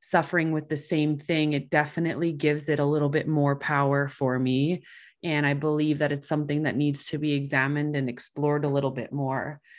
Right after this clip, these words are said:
I was talking to, um, <clears throat> an eating disorder psychologist, I think it was about last year, and I was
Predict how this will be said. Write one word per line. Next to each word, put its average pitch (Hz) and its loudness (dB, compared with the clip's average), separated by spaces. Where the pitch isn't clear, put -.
I 185 2
was 170 0
talking 180 2
to, 160 0
um, 143 2
<clears throat> - -6
an 208 4
eating 208 8
disorder 190 4
psychologist, 165 0
I 165 0
think 175 0
it 180 2
was 156 4
about 147 2
last 151 2
year, 226 6
and 165 6
I 160 6
was 156 0